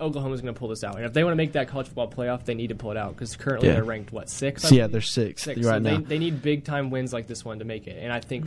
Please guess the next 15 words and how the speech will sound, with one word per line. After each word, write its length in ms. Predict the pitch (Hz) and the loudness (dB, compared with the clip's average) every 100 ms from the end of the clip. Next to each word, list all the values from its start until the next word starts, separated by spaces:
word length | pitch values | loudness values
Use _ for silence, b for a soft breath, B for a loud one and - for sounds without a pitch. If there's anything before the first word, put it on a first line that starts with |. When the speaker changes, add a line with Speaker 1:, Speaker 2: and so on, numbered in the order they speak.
| 147 | -6
Speaker 1:
I 80 | 131 | -6
think 200 | 143 131 | -4 -4
Oklahoma 420 | 123 123 117 113 | -4 -6 -6 -8
has 140 | 107 | -8
the 60 | 110 | -8
makings 320 | 98 - - | -10 -12 -14
to 60 | - | -14
do 100 | 85 | -12
that. 200 | 80 - - - - - - - - - - | -12 -14 -18 -20 -20 -20 -20 -20 -20 -20 4
Speaker 2:
You 120 | 127 | 6
know, 220 | 135 139 | 8 4
I, 300 | - 139 127 - - - - - - - - - - - - - - | 4 2 2 -4 -18 -20 -20 -20 -20 -20 -20 -20 -20 -20 -20 -20 6
I 140 | 135 | 6
think 260 | - 151 151 | 6 0 2
Oklahoma 760 | 127 123 123 127 123 117 110 | 0 2 2 4 4 4 2